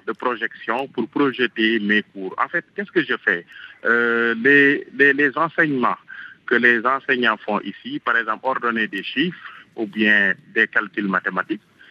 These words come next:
là où les élèves comprennent mieux, euh, comprennent un peu mieux cela avec le tableau noir,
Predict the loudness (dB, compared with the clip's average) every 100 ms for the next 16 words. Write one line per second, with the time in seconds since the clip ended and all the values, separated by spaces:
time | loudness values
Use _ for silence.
0 | -20 -20 -4 -2 0 -2 -6 -4 -2 -2
1 | -2 -4 -4 -2 -2 2 2 2 -2 _
2 | _ -2 -2 0 -4 0 -2 0 -2 0
3 | 2 2 0 0 0 0 0 -4 -8 -10
4 | -6 0 0 2 0 0 -4 -4 -2 -2